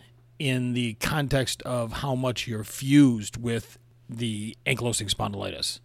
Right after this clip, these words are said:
Back in two thousand fifteen, the American College of Rheumatology recommended against the use of any type of spinal manipulation, which is one of their tenets of how they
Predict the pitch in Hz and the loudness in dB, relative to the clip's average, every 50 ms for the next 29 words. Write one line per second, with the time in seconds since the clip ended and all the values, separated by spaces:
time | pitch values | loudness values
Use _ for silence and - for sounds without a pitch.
0 | - - - - _ - - - - 120 139 170 190 - 220 196 165 - - 180 | -20 -20 -20 -20 _ -20 -20 -10 2 6 8 8 8 6 2 -2 0 -2 -2 0
1 | 170 170 156 147 139 123 127 120 - - 127 - - - 131 127 117 98 95 98 | 2 6 6 6 6 4 2 -2 0 0 -2 -2 -2 -2 0 0 0 0 -4 -8
2 | - - - - - - - - - 123 120 131 147 175 165 - 160 139 - 131 | -12 -16 -20 -20 -20 -20 -12 -4 -2 0 4 6 6 6 6 4 -2 -2 0 2
3 | 131 131 127 110 101 113 131 131 127 117 - 120 120 120 117 98 101 104 101 104 | 4 4 4 2 2 2 2 4 4 2 2 2 4 4 2 2 0 -4 -4 -2
4 | 123 123 - - 123 123 127 127 117 110 110 107 101 104 131 151 139 135 - - | -2 -2 -2 -2 0 0 2 2 0 0 -2 -4 -2 0 0 0 0 -4 -6 -4
5 | 139 123 117 131 139 135 120 - - 120 107 - - - 139 165 190 185 165 - | -2 -2 0 2 2 2 2 2 0 0 -4 -6 -8 -4 -2 0 2 0 0 0
6 | 143 147 - - 127 110 - - - - - 120 123 127 127 123 117 117 117 120 | -2 -4 -2 -2 0 2 2 2 2 0 0 0 2 2 2 2 0 0 0 -2
7 | 113 - 120 107 110 120 123 107 - 117 101 98 98 - 131 135 127 139 139 110 | -2 -2 -2 -2 0 0 0 0 -2 -4 -4 -6 -8 -10 -10 -2 2 2 2 2
8 | - - 127 123 120 117 113 107 - - - - - - - 135 123 135 139 131 | 2 0 2 2 2 0 0 0 0 -2 -2 -6 -14 -16 -12 -4 0 0 2 2
9 | 120 113 110 104 - 135 131 117 98 98 - 117 - - 131 123 113 110 113 110 | 0 -2 -2 -2 0 0 0 0 -2 -4 -6 -4 -4 -2 0 0 0 0 -2 -4
10 | 110 107 98 | -4 -4 -8